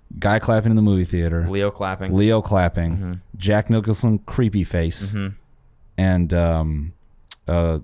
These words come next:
Speaker 1: oh, stuff from, uh, uh, God damn it, what was that show? Love and Hip Hop Atlanta.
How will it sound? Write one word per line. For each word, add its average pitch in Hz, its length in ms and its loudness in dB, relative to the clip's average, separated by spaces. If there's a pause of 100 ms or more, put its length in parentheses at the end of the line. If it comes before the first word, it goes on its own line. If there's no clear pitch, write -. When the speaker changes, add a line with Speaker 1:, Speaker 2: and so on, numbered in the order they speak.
(920)
Speaker 1:
oh, 107 180 2
stuff 107 340 0
from, 101 280 2
uh, 90 460 2
uh, 82 180 -2
God 90 260 0
damn 87 200 0
it, 76 60 -2
what 80 40 -2
was 82 100 0
that 82 140 0
show? 76 220 -4
Love 90 240 2
and 85 100 0
Hip 85 120 0
Hop 80 200 -2
Atlanta. 69 360 -6